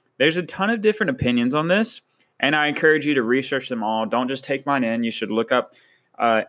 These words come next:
every other opinion out there and just kinda formulate your own. And because honestly, if you wanna see science supporting that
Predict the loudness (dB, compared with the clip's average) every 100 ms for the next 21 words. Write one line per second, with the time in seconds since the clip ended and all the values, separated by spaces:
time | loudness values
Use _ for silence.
0 | -2 2 6 6 6 2 2 -2 2 0
1 | 0 0 2 2 2 2 -2 -4 -8 -14
2 | _ -8 -6 -4 -4 -2 0 0 2 0
3 | 0 0 -2 -2 -4 -2 -2 -2 -8 -2
4 | 0 0 2 0 2 0 0 -2 -2 -4
5 | 0 2 2 0 -6 0 2 2 0 -2
6 | _ _ _ 4 6 4 2